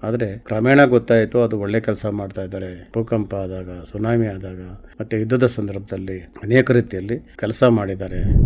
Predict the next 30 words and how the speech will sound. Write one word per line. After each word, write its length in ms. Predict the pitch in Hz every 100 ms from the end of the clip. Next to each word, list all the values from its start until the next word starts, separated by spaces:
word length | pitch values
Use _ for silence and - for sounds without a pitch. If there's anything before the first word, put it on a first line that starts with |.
| - -
ಇತ್ತೀಚೆಗೆ 840 | 120 127 120 120 123 117 113 117 -
ಪ್ರಿಯಾಂಕಾ 880 | 113 113 113 98 113 107 101 95 -
ಖರ್ಗೆ 280 | - 104 107
ಸಾಹೇಬ್ರು 720 | - 104 98 101 107 95 95 - -
ಒಂದು 200 | 104 101
ಸರ್ಕಾರಕ್ಕೆ 520 | 113 107 107 107 -
ಒಂದು 100 | 98
ಪತ್ರ 320 | 98 98 113
ಕೊಟ್ಟಿದ್ದಾರೆ. 640 | 110 98 95 95 101 - _ -
ಅದು 500 | 107 110 101 98 90 -
ಕೊಡಬಾರ್ದಾಗಿತ್ತು. 1000 | - 110 107 107 104 98 95 - 110 - -
ಯಾಕೆ 180 | 117
ಅಂತಂದ್ರೆ, 580 | 107 98 104 113 120 98 _ 117
ನಾನು 200 | 110 117
ಸಹ 220 | 120 113
ಒಬ್ಬ 220 | 113 110
ದಲಿತನಾಗಿ, 760 | 101 104 113 120 104 104 107 98 95
ಆ, 120 | 113
ಹೇಳಕ್ 400 | 104 104 110 113
ಇಷ್ಟಪಡ್ತೇನೆ. 760 | - - 98 101 95 95 117 -
ನಾನು 280 | 113 110 101
ದಲಿತ 180 | 107 110
ಸಂಘರ್ಷ 320 | - 110 104
ಸಮಿತಿಯಲ್ಲಿ 680 | - 104 104 107 107 104 101 _ -
ಕೆಲಸ 220 | 104 -
ಮಾಡಿದ್ದೀನಿ, 540 | 107 98 95 98 101
ಮತ್ತೆ 280 | 101 101 101
ಸಮತಾ 340 | 98 98 95 107
ಸೈನಿಕ 340 | - 101 98
ದಳದ 160 | 95